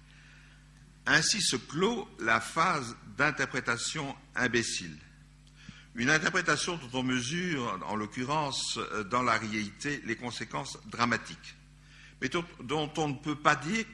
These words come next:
qu'elle ne soit pas conforme à la visée essentielle de l'Émile,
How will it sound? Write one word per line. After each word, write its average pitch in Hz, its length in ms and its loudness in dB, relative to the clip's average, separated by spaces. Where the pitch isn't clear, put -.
qu'elle 139 180 2
ne 135 180 0
soit - 540 -2
pas 156 200 4
conforme 160 640 -2
à 117 80 0
la 123 140 4
visée 123 340 -2
essentielle 131 600 -4
de 123 80 -4
l'Émile, 123 440 -4